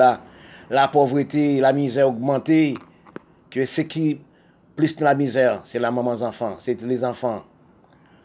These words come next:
Nou sòm pa gade pwòp peyi, si ou gade ou peyi, peyi Afrik, ou gade Yemen, nou gade nan lagè, len ap tue lòt ak pout bonb. Si ki moun k ap sibi ak nan ka la sa yo, manman zanfan. Wi,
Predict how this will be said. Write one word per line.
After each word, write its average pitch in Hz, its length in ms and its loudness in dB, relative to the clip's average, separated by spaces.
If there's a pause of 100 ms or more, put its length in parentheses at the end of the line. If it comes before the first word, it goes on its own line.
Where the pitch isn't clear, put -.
(100)
Nou 135 100 -6
sòm 165 240 0
pa 156 120 4
gade 147 260 2
pwòp - 300 -2
peyi, 156 420 0
si - 100 -6
ou 139 80 -4
gade 147 240 4
ou 147 160 0
peyi, 147 240 0
peyi 147 320 2
Afrik, 135 560 -2 (400)
ou 123 120 -4
gade 143 260 2
Yemen, 156 460 2
nou 143 120 0
gade 147 160 0
nan 143 120 2
lagè, 151 400 4 (920)
len 156 280 2
ap - 160 -2
tue 160 160 2
lòt 156 160 2
ak 147 140 0
pout 151 160 2
bonb. 147 500 0 (640)
Si - 200 -12
ki 196 100 2
moun 165 160 2
k 156 80 4
ap 147 120 0
sibi 160 440 0
ak 147 240 -2
nan 151 220 0
ka 143 180 0
la 139 160 4
sa 139 100 0
yo, 135 140 0 (240)
manman 131 300 -2
zanfan. 117 420 -6 (1080)
Wi, 151 220 0